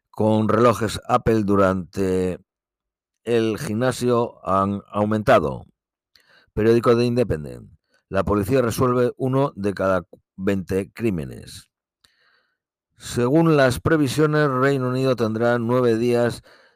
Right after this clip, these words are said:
de lluvia y viento. El traficante, eh, de drogas,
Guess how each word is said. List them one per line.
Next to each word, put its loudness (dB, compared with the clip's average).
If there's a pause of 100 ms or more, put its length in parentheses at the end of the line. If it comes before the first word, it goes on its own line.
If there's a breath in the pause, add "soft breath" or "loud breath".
de -2
lluvia 2 (1000)
y -4
viento. -6 (1300 soft breath)
El -2
traficante, 0
eh, -4
de -2
drogas, 0